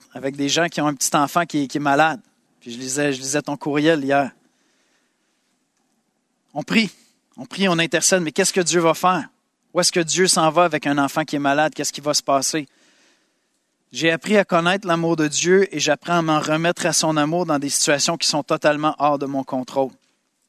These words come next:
Et, et je recommande, je recommande mes enfants chaque jour à l'amour, à la grâce de Dieu, à l'amour de Dieu. C'est ça que je fais,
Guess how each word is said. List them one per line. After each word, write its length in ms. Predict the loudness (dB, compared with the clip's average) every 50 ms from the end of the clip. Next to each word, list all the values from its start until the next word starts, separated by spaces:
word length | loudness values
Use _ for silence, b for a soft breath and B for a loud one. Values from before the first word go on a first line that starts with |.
| _ _ _ _ _ _ _ _ _ _ _ _ _ _ _ _ _ _
Et, 460 | -4 -2 -2 -2 -2 -2 -2 -2 -2
et 160 | -2 -4 -6 _ -8
je 180 | -6 -6 -4
recommande, 720 | 0 0 0 0 2 2 2 2 2 2 2 0 -2 -6 -10 -14 _ _ _ _ _ _ _ -20
je 100 | -12 -10
recommande 400 | -6 -4 -2 0 0 0 0 2
mes 220 | 0 0 2 2
enfants 300 | 2 0 0 0 0 0
chaque 260 | 2 2 0 0 0
jour 280 | 2 2 2 4 4 4
à 80 | 4 2
l'amour, 300 | 2 0 0 -2 -2 0
à 100 | 0 0
la 100 | 0 2
grâce 260 | 2 2 2 2 0 0
de 80 | -4
Dieu, 200 | -2 0 0 0
à 40 | 2
l'amour 280 | 0 0 -2 -4 -4 -4
de 100 | -4 -4
Dieu. 260 | -4 -2 -4 -4 -6 _ _ _ _ _ _ -8
C'est 60 | -6
ça 120 | -6 -4
que 100 | -4 -4
je 100 | -4 -2
fais, 140 | -2 -2 -4